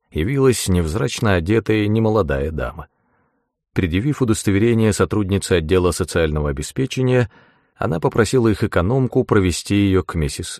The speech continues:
Эрнст. Уловив голос посторонней, Синтия неслышно спустилась в коридор и пробралась к гостиной первого этажа, куда мать провела незнакомую даму, плотно закрыв дверь.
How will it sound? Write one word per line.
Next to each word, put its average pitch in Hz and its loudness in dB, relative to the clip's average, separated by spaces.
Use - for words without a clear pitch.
Эрнст. - -10
Уловив 98 -4
голос 101 0
посторонней, 113 -2
Синтия 131 -4
неслышно 113 -2
спустилась 95 -2
в - -16
коридор 101 0
и 131 -8
пробралась 110 2
к 87 -4
гостиной 98 0
первого 87 0
этажа, 80 0
куда 113 -4
мать 117 -4
провела 98 2
незнакомую 82 -2
даму, 110 0
плотно 95 -2
закрыв 69 -4
дверь. 71 -10